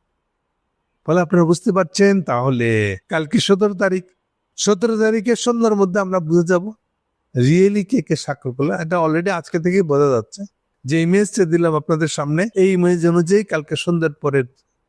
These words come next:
পত্রিকার হেডলাইনগুলো হবে। তাহলে এবার আঠারো তারিখ থেকে কি হবে, যেটা হবে এটা সবার কাছে পরিষ্কার, যে তাহলে ইলেকশন কি হবে। এরপরে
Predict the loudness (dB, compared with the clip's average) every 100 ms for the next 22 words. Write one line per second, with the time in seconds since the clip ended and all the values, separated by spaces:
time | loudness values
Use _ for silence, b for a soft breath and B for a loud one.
0 | _ _ -8 -4 -4 0 0 0 0 0
1 | 0 0 0 2 0 0 -8 _ _ 0
2 | 2 2 4 4 2 2 0 0 -2 -2
3 | -4 0 0 2 0 -2 -12 -10 -12 -4
4 | -2 -2 -2 -6 -10 _ -4 0 0 0
5 | 0 2 2 0 -2 -4 -4 -4 -2 -4
6 | -4 -6 -6 -6 -4 -4 -8 -10 -10 -10
7 | _ _ -2 -2 0 -2 0 0 0 2
8 | 2 2 0 -2 0 2 2 0 -4 _
9 | -2 0 2